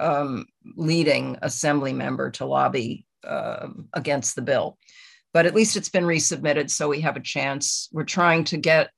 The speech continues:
the Senate to, to forbid, to ban the use of these voting machi-, of these voting machines that have,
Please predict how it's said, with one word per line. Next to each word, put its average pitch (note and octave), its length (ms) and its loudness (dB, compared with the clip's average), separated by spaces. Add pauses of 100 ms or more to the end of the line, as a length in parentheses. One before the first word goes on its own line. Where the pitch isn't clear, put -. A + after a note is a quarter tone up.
the D3+ 140 -10
Senate G#3 580 2
to, - 160 -8 (380)
to - 180 -4 (160)
forbid, E3 580 2 (500)
to F#3 80 -8
ban F#3 340 4
the D#3+ 100 -2
use D#3 260 -6
of D3+ 120 -8
these C3+ 200 -8
voting C#3+ 320 -4
machi-, - 340 -10
of - 140 -6
these A#2 380 -10
voting D3+ 240 0
machines C#3 440 -6
that C#3+ 120 -6
have, C#3+ 320 -4